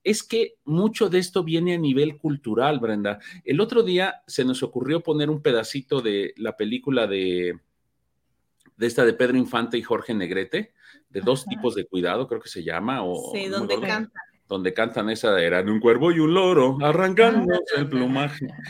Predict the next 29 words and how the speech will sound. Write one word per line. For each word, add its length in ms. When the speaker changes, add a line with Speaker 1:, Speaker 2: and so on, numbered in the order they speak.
Speaker 1:
Entonces, 600
ellos 300
supuestamente 540
eran 180
amigos 380
al 100
principio 340
de 60
la 120
película, 500
porque 200
le 100
dije, 180
"A 40
ver, 160
ponla", 260
porque 200
ya 80
no 100
me 60
acuerdo 280
mucho 300
de 80
la 120
película, 380
solo 240
de 80
esa 120
escena. 440